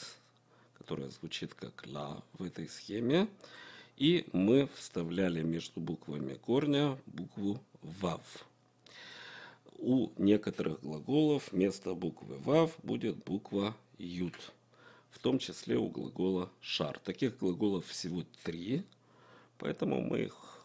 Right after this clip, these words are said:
отдельно на этом уроке рассмотрим. Можно сказать, что это исключение, можно сказать, что это другая схема, другая буква, э, второй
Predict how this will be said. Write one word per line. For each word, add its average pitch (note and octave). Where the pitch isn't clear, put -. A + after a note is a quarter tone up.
отдельно E2+
на -
этом D#2
уроке A#2
рассмотрим. F2
Можно F2+
сказать, D#2
что -
это F2
исключение, A2
можно D#2+
сказать, D2+
что -
это -
другая C#2+
схема, C#3+
другая -
буква, F#2+
э, D2
второй E2+